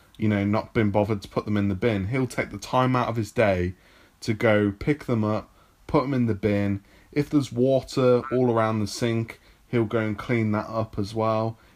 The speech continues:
He'll just leave it in a better state than he found it. And I just think that is such a great thing to live by. And I think that's what you were, like, getting at as well. And I just, yeah, I,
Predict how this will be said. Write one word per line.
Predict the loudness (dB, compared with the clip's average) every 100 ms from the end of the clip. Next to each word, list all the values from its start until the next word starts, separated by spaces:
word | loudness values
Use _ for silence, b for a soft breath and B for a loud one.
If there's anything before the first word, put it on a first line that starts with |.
| _
He'll | 0 0
just | -2 -2
leave | 2 2 2
it | -2
in | -4
a |
better | -2 -2 -4
state | -2 -2 -2
than | -4 -4
he |
found | -4 -2 -2 -2 -4
it. | -6
And | -6 -4 -4 -6 b b b b
I | -2
just | 0 -2 -4
think | -4
that | -4 -8
is | -8
such | -4 -4 -4
a | -4
great | -2 -2 -2
thing | -4 -2
to | -2
live | -2 -2
by. | -4 -2 -2
And | -2 -4 -6 B B B
I | -4
think | 0 -2
that's | -2 -6 -4
what | -2
you | 0 0
were, | 0 -2
like, | -4 -2 0
getting | -2 0 -4
at | -4
as | -6 0
well. | 4 4 2 -2
And | -2 -2 -2 -6 b b b b _ -4
I | -4
just, | -4 -8 -10
yeah, | -4 0 0 0 -4
I, | -4